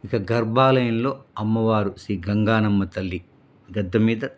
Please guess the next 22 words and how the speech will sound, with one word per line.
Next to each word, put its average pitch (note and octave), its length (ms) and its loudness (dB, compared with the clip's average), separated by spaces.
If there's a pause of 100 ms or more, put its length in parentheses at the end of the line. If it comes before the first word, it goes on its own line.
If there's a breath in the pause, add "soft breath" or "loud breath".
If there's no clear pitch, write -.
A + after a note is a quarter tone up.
తన G2+ 120 -4
చిన్న A2+ 320 -2
చెల్లెలతోటి G2+ 760 -2
ఉంటారు. F#2 500 -10
ఈమె G#2+ 240 -2
కుమారి G2 460 -2
గారు. F2+ 260 -4 (520 loud breath)
ఈమె A2 320 2
ఆలయ A2 300 2
నిర్వహణ G#2 440 0
మొత్తం G2 420 -4 (100)
ఆమె G2 240 -4
చూస్తుంటారు. G2+ 680 -8 (140)
పూజలు G2+ 400 -2
చేయటం, F#2 300 -6
వచ్చిన F#2 340 -10
భక్తులకి F#2 580 -8
కావాల్సిన F#2+ 560 -6 (440 loud breath)
సరంజామా G#2 640 0
అందజేయటం F#2+ 480 0
అన్నీ G2+ 360 -2
ఆమె F#2+ 200 -4